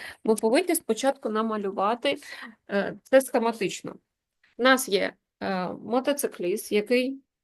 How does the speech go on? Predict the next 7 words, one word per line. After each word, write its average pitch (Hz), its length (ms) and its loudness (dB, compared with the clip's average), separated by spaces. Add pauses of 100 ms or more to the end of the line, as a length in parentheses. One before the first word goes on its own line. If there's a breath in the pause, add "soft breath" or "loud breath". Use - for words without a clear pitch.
(920)
е, 196 200 0
якщо 214 400 4
зробити 233 520 4
проекцію 220 760 2 (440 loud breath)
на 233 200 8
осі, 214 540 6 (340)
е, 185 340 -2